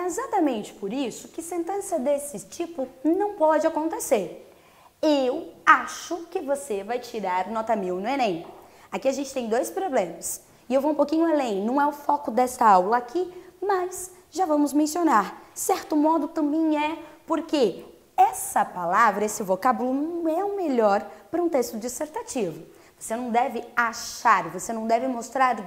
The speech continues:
dúvida. Você apresenta ideias, você defende um ponto de vista e por isso você tem certezas.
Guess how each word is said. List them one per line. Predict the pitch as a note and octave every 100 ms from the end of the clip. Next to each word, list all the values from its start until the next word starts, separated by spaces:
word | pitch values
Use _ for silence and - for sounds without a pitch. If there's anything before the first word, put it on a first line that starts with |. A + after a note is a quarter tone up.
| F3+
dúvida. | B3 F3 F3+ E3 - - - -
Você | G3 G3
apresenta | F3 F3+ E3 E3+ E3
ideias, | D3+ F3+ A3+ C#4 C#4+ C#4+ C4+
você | A#3+ A3+
defende | G#3 G3+ G#3+ F#3+
um | F#3
ponto | G3 F3+ F3+ F3+
de | D#3
vista | F3 D4 C#4+ - D4+ D#4 - -
e | - A#3
por | A3+ A3
isso | A#3+ - D4
você | A3+ G#3+ - A3+
tem | A#3+ B3+ D#4+ -
certezas. | - - A#3 A#3 A3 D#3 D3+ E3+ -